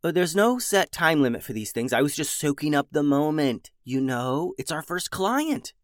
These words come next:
repeated Beatrice. She grasped her hands tightly together and held them against her chest in excitement.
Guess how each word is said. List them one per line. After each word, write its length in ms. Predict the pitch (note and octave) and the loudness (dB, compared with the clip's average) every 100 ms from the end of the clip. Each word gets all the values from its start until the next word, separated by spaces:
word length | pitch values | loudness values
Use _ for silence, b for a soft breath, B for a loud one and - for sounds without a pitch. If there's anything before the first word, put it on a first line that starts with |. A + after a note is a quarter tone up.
| _ - | _ -4
repeated 480 | G2+ - F#2+ F2 D#2 | -4 -4 -6 -6 -8
Beatrice. 560 | F2+ - F2+ D#2 - _ _ _ _ _ _ | -8 -8 -10 -10 -12 _ _ _ _ _ _
She 180 | - C#3+ | -8 -4
grasped 560 | A2 A#2+ B2+ - - - _ | 0 2 2 -2 -16 -20 _
her 160 | D3+ C#3+ | -8 -6
hands 420 | A#2 G2+ G#2 - | -6 -6 -8 -12
tightly 400 | - A#2+ - C#3+ | -12 -12 -10 -12
together 360 | C3+ A2+ G2+ | -8 -8 -8
and 120 | G#2 G2 | -8 -6
held 200 | A#2+ C3+ | -6 -4
them 120 | C#3+ | -6
against 320 | B2 A#2 - | -6 -8 -10
her 80 | A2+ | -14
chest 360 | - G#2+ - - | -8 -8 -8 -10
in 100 | C3+ | -10
excitement. 640 | - - A2 - F2+ | -8 -8 -8 -10 -18